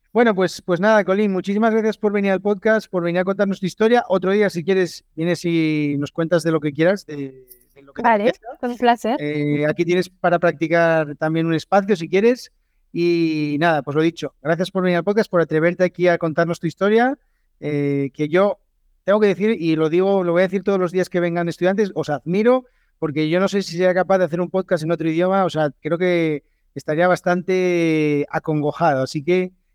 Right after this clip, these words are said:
Speaker 1: muchísimas
Speaker 2: <laughs>
Speaker 1: gracias por, por venir aquí a, a hablar y a contarnos, ¿vale?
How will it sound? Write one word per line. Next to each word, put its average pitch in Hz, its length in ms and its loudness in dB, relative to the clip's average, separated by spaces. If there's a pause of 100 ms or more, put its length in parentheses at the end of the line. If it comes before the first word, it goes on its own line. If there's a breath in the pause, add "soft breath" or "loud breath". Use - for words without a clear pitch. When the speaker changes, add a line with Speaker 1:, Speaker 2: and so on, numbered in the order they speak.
(140)
Speaker 1:
muchísimas 170 520 -4
Speaker 2:
<laughs> - 0 -
Speaker 1:
gracias 185 340 -2
por, 165 460 0
por 160 160 -4
venir 160 200 0
aquí 170 280 0
a, 151 340 2
a 139 40 -8
hablar 143 420 -4
y 135 60 -4
a - 20 -2
contarnos, 135 420 -4
¿vale? 226 240 -2